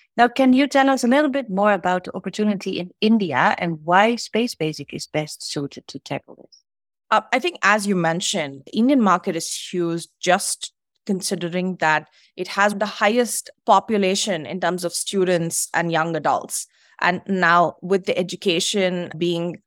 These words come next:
Speaker 2: growing, the market keeps growing. And I think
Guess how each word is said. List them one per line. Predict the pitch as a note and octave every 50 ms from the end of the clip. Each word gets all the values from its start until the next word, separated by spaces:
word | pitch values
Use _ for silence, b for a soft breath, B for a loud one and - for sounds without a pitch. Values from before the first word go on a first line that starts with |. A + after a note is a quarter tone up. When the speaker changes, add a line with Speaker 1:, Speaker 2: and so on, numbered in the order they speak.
| -
Speaker 2:
growing, | D#3 F3+ G3 F#3+ F#3+ F#3 F#3 F3+ E3+ E3+ E3 E3 F3
the | F#3+
market | F#3 F#3+ F#3+ G#3+ C4 - C4 G3 - _
keeps | - G3 F#3 -
growing. | - - F3+ F3+ F3 E3
And | D#3+ D3 -
I | - D#3 C#3+
think | - G3 F#3 B2+ -